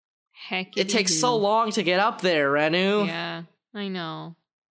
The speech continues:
Speaker 2: But yeah, uh, other than that, I'll live, honestly, because, like, it just means that I have more time to listen to podcasts, and
Speaker 1: <laughs>
Speaker 2: we have,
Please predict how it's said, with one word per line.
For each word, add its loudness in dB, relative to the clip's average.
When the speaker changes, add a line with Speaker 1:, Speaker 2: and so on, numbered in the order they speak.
Speaker 2:
But 0
yeah, 2
uh, 0
other 2
than 2
that, 2
I'll 2
live, 2
honestly, 2
because, -2
like, 0
it 0
just 0
means 0
that 0
I 2
have 0
more 0
time 2
to 0
listen -2
to -10
podcasts, -4
and -2
Speaker 1:
<laughs> -16
Speaker 2:
we 2
have, 0